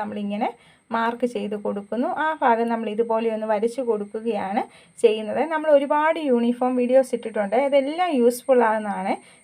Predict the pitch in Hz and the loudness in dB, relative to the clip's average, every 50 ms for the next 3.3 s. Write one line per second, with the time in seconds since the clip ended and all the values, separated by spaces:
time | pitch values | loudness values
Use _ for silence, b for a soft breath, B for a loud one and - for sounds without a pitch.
0 | _ - 247 269 285 277 - - 285 254 240 233 247 254 247 240 240 247 240 247 | _ -2 -2 0 -2 -2 0 2 2 4 4 2 2 0 2 2 0 0 2 2
1 | 254 262 254 254 254 254 247 254 254 247 269 262 247 240 247 262 277 277 - - | 0 0 0 0 0 0 0 -2 0 0 0 0 0 0 0 -2 -2 -2 -4 -8
2 | 285 262 247 - 285 262 277 254 254 254 262 269 254 - 262 262 269 269 269 254 | -10 -10 -8 -10 -4 0 2 2 4 2 0 -2 0 0 0 0 0 0 0 2
3 | 247 233 220 208 - 196 | 0 0 -2 -2 -4 -6